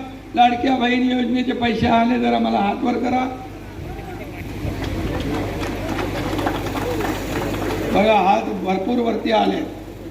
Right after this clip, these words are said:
आता ज्यांचे खात्यात पैसे आले नाही, जे वंचित राहिले, ते देखील सरकार आल्यावर त्यांच्या खात्यात पैसे का जाणार म्हणजे जाणार.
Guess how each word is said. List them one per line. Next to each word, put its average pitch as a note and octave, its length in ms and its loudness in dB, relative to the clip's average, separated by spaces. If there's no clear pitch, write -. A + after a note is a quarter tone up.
आता A#3 340 6
ज्यांचे B3+ 440 6
खात्यात C4 280 4
पैसे B3 400 -2
आले C#4 460 6
नाही, B3+ 220 4
जे C4 100 6
वंचित B3+ 560 8
राहिले, C#4 520 6
ते F4 120 0
देखील - 540 0
सरकार F#3 440 2
आल्यावर F#3 460 4
त्यांच्या F3+ 440 2
खात्यात E3 400 2
पैसे - 480 2
का - 160 2
जाणार G3 720 6
म्हणजे F3 320 2
जाणार. D#3+ 760 4